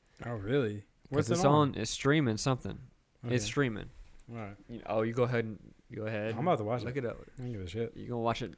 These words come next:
Speaker 2: You gonna watch it tonight?
Speaker 1: Maybe.
Speaker 2: But I was, I was watching that shit, and I was like, "Bruh, this str-, straight up racist as fuck." <laughs>
Speaker 1: <laughs>
Speaker 2: Bruh, like,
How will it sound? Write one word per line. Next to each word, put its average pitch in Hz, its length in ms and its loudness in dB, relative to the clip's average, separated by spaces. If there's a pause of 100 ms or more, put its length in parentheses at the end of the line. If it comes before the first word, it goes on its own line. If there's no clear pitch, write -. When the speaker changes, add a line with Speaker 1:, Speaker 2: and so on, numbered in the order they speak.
(140)
Speaker 2:
You 120 100 -4
gonna 117 60 -2
watch 113 160 -4
it 110 40 -8
tonight? 120 280 -10 (520)
Speaker 1:
Maybe. 113 400 0
Speaker 2:
But 120 120 -8
I 127 80 -6
was, 131 160 -6 (160)
I 110 120 0
was 120 140 0
watching 156 280 0
that 104 140 -4
shit, 113 360 -4 (580)
and 127 140 -6
I 120 100 -4
was 117 180 -8
like, 87 320 -8 (600)
"Bruh, 113 360 -4 (1200)
this 151 200 0
str-, - 200 -10 (180)
straight - 600 -8
up 117 160 -2 (400)
racist 127 600 2
as 120 180 -2
fuck." - 540 6
<laughs> - 80 -12
Speaker 1:
<laughs> - 40 -16 (760)
Speaker 2:
Bruh, 170 400 6
like, 147 260 4